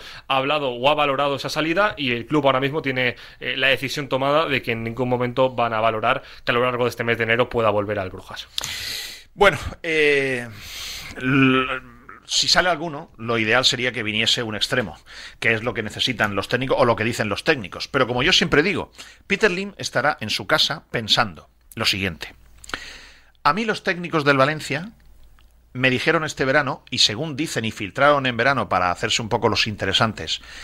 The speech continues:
Speaker 2: mm, le mandaron un informe por escrito a Peter Lim diciéndole que había riesgo serio de descenso si no reforzaban al equipo. Esto es lo que filtraron desde el departamento técnico del club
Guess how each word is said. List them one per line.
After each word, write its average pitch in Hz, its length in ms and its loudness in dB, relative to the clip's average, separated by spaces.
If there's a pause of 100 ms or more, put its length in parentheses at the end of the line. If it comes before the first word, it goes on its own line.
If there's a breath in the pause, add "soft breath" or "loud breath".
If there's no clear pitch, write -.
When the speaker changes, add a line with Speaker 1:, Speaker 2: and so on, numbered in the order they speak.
(760 loud breath)
Speaker 2:
mm, 127 320 -6
le 123 220 2
mandaron 127 440 2
un 139 120 -4
informe 135 400 0
por 117 120 2
escrito 113 380 0
a 92 60 0
Peter 120 240 2
Lim 143 260 -4 (420)
diciéndole 147 640 -2
que 120 140 -2
había 131 260 4
riesgo 120 440 -4
serio 127 320 2
de 107 120 2
descenso 131 520 0
si - 160 2
no 110 100 0
reforzaban 107 640 0
al 90 100 -2
equipo. - 460 -12 (560)
Esto 175 280 0
es 185 160 0
lo 143 140 -2
que 135 80 -6
filtraron 147 720 0 (480 loud breath)
desde 101 240 0
el 101 120 0
departamento 104 640 0
técnico 123 640 0
del 104 260 0
club 151 280 0